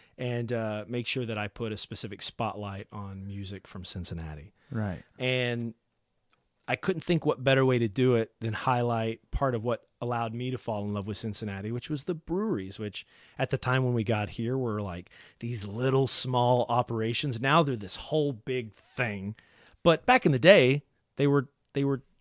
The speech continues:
Speaker 1: just little startups, just like
Speaker 2: Right.
Speaker 1: anybody else. And these were the first places that would bring me in and let me D J. I would show up and then end up helping them can beer and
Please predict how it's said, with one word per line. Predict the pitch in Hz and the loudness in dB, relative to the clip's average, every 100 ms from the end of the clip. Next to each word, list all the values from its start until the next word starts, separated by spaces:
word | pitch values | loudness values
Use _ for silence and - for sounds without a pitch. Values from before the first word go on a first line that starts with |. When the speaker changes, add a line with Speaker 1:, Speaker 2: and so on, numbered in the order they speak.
| _ | _
Speaker 1:
just | 131 - 135 | -8 -8 -6
little | 117 143 135 | 0 2 0
startups, | - 139 147 147 80 - | 0 2 4 2 -4 -10
just | 127 - | -8 -6
like | 110 131 | -6 0
Speaker 2:
Right. | 95 | 2
Speaker 1:
anybody | 85 120 | 2 0
else. | 190 - - | -2 -4 -6
And | 131 | -2
these | 156 160 | 0 0
were | |
the | 143 | -4
first | - 135 - | 0 0 0
places | 135 123 107 | 0 0 -2
that | 101 95 | -6 -6
would | 90 | -8
bring | - 98 98 | -8 -8 -6
me | 98 143 | -4 0
in | 180 180 | 4 4
and | 147 | 4
let | 120 95 | 2 -4
me | 101 | -8
D | - 208 202 | -2 0 2
J. | 156 180 175 175 170 160 _ _ _ _ _ - | 2 6 6 6 2 -2 _ _ _ _ _ -10
I | 131 | -4
would | 131 113 _ | -2 -4 _
show | - 139 127 | -6 0 4
up | 135 135 139 | 6 4 2
and | |
then | 120 120 | -2 -2
end | 123 | 0
up | 123 123 _ - | -2 -4 _ -8
helping | 135 131 131 | -6 -2 -2
them | 113 104 | -4 -6
can | - 110 104 | -6 -4 -4
beer | 104 214 208 196 175 | -4 -2 4 4 4
and | 131 113 | 2 -2